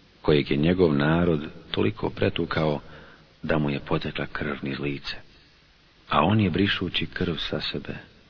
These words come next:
govorio: Allahu dragi, ti oprosti narodu mome, jer oni zaista ne znaju.” Hadis bilježe imami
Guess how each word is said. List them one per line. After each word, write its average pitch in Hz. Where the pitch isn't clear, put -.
govorio: 76
Allahu 73
dragi, 69
ti 76
oprosti 92
narodu 71
mome, 67
jer 78
oni 69
zaista 80
ne 73
znaju.” -
Hadis 67
bilježe 71
imami 67